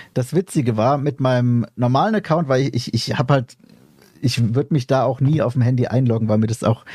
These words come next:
erstens viel zu kompliziert ist, mich ständig, äh, umzuloggen. Ähm, hab ich halt meinen Main-Account auf dem Handy gehabt und, äh, den Emulator auf, auf dem P C.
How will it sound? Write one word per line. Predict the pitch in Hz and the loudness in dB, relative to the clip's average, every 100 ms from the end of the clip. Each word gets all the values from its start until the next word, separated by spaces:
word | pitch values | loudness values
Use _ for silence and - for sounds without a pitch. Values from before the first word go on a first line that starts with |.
| - 113 | -14 -2
erstens | 110 120 - 139 123 | -2 -2 -2 -4 -4
viel | - 131 120 | 0 0 0
zu | - 120 107 | -2 -2 0
kompliziert | 123 104 107 - 139 123 | 0 0 -2 0 0 0
ist, | 127 - | -2 -2
mich | 113 110 - | -2 0 -4
ständig, | 120 117 113 110 | -2 0 0 -2
äh, | - - 107 | -6 -2 -2
umzuloggen. | - 143 156 123 107 107 127 - - - - - _ - | 0 0 0 0 0 0 -2 -4 -18 -16 -16 -16 _ -6
Ähm, | 117 113 110 110 110 _ - - - _ _ | 0 2 2 0 -4 _ -20 -20 -20 _ _
hab | 123 131 | -2 0
ich | 151 | 0
halt | 139 | 0
meinen | 135 | 2
Main-Account | 127 160 - 185 160 | 2 2 0 0 0
auf | 131 | 0
dem | 135 120 | 0 2
Handy | 156 208 | 2 0
gehabt | 208 214 - | 0 -2 -2
und, | 123 147 - | 0 0 2
äh, | 131 123 | 0 0
den | 123 117 | 0 0
Emulator | - 120 123 127 139 139 131 | 0 0 2 0 0 0 0
auf, | 123 120 | -2 -2
auf | - 117 | -2 -2
dem | 117 | 0
P | 113 107 | 0 0
C. | - 104 101 | -2 -2 -2